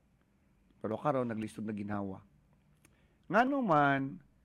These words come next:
ngayon na ipamugos mga tao nga dili gusto, nga simba ko lang pagpugos ninyo na may tabuan na, wa na ba mo ilabot?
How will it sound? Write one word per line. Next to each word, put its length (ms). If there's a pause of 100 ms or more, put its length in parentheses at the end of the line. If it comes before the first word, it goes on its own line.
(140)
ngayon 300
na 80
ipamugos 500
mga 240
tao 300
nga 80
dili 180
gusto, 560 (960)
nga 100
simba 380
ko 160
lang 400 (440)
pagpugos 560
ninyo 280
na 100
may 160
tabuan 460
na, 120 (440)
wa 180
na 140
ba 80
mo 140
ilabot? 500